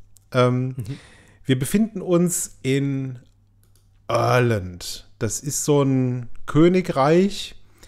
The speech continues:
Speaker 1: ähm, ja, wirklich so ein Fantasy-Königreich mit vielen Burgen, ja, äh, Stämmen, grünen Wiesen. Und das ist so sechstes Jahrhundert,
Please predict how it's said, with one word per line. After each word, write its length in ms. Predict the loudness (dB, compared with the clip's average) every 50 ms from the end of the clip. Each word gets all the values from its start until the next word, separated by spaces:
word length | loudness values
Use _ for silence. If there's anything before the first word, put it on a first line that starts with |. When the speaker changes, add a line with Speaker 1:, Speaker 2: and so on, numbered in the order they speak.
| -20 -20 -20 -20 -20 _ _ -12 -2
Speaker 1:
ähm, 440 | 2 4 4 4 4 2 -2 -4 -2 2
ja, 180 | 4 4 4
wirklich 360 | 4 2 2 0 0 -2 -2 -4
so 120 | 0 0
ein 80 | 2 2
Fantasy-Königreich 1000 | 2 0 0 0 -2 -4 -4 -4 -6 -6 -6 -8 -8 -4 -2 -2 -2 -2 -2 -4
mit 140 | -6 -6 -6
vielen 460 | -8 -8 -4 -2 0 0 0 2 4
Burgen, 720 | 4 4 4 4 0 0 0 0 0 0 0 -2 -4 -4
ja, 720 | -4 -2 -2 -2 -2 -2 -4 -6 -8 -10 -12 -10 -10 -10 -8
äh, 40 | -4
Stämmen, 920 | -4 -4 -2 0 0 2 2 2 2 0 0 -2 -4 -4 -6 -6 -6 -4 -2
grünen 500 | -2 0 0 0 2 2 0 0 -2 -2
Wiesen. 640 | -4 -4 -2 -2 0 0 0 0 -2 -4 -10 -16 -20 -20 -20 -20 -20 -20 -20 -20 -20 -20 -20 -20 -20 -20 -20 -20 -14 -4
Und 460 | 0 2 2 2 2 -2 -4 -4 -2
das 140 | -2 -2 -2
ist 240 | -2 -6 -4 -4 0 2
so 160 | 2 2 2
sechstes 460 | 2 0 -2 -2 -4 -4 -4 -2 0
Jahrhundert, 840 | 0 0 0 -2 -4 -4 -4 -4 -6 -6 -8 -12 -14 -14 -14 -14